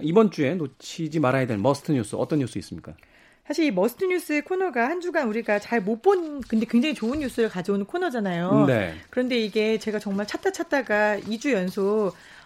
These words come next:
Speaker 2: 어, 좋은 뉴스를 찾지를 못했어요. <laughs> 네, 너무 죄송합니다. 꼭 봐야 하는, 근데 많이 보지 못한 뉴스를 찾고 싶었는데,
Speaker 1: 네.
Speaker 2: 그래서 지난주에 제가 이재갑 선생님의 어떤 절규를 전해드렸고,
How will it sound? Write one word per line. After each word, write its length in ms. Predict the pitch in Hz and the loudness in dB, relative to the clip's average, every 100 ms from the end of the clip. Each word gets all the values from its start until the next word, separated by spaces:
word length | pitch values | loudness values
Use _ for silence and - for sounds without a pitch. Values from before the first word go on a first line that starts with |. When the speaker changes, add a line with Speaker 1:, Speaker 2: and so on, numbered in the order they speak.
| - | -2
Speaker 2:
어, 320 | 190 202 202 | 2 4 2
좋은 280 | 196 302 349 | 4 4 4
뉴스를 640 | 269 208 - 233 220 208 - _ | 0 -2 2 4 4 2 -2 _
찾지를 340 | - - 359 | -8 0 0
못했어요. 560 | 180 190 254 - 170 165 | 0 0 -2 -2 -4 -2
<laughs> 500 | 170 170 165 - - | -2 -2 -4 -10 2
네, 80 | 214 185 - - - | 2 2 -4 -14 -4
너무 180 | 247 | -4
죄송합니다. 600 | 233 233 320 302 262 220 - - - - - - - - - - - - | -2 -2 4 4 4 2 0 -8 -4 -6 -6 -20 -20 -14 -6 -6 -6 0
꼭 140 | 381 | 0
봐야 280 | - 254 294 | 6 8 8
하는, 460 | 330 311 294 302 285 | 6 4 2 2 -2
근데 220 | 254 226 | -4 -2
많이 240 | 233 196 254 | 2 2 0
보지 240 | 247 233 | -2 -4
못한 300 | 196 214 320 | -6 -2 -2
뉴스를 260 | 220 262 247 | -2 -4 -4
찾고 260 | - - | -4 -6
싶었는데, 760 | 320 - 381 277 233 311 262 190 - | -6 0 0 2 0 0 0 -4 -2
Speaker 1:
네. 200 | 127 104 | -2 -2
Speaker 2:
그래서 160 | - 254 | -2 -2
지난주에 540 | - 277 294 269 254 | 0 -2 -2 0 -2
제가 160 | 254 214 | -2 -2
이재갑 500 | 202 196 285 269 269 | -2 -2 2 2 2
선생님의 560 | 262 262 247 233 208 208 | 0 -2 0 0 0 -2
어떤 220 | 175 202 | -2 -4
절규를 520 | 196 190 202 254 247 | 0 0 0 -2 -2
전해드렸고, 800 | 214 196 202 175 165 285 269 175 | -2 -4 -4 -6 -6 -2 -2 -2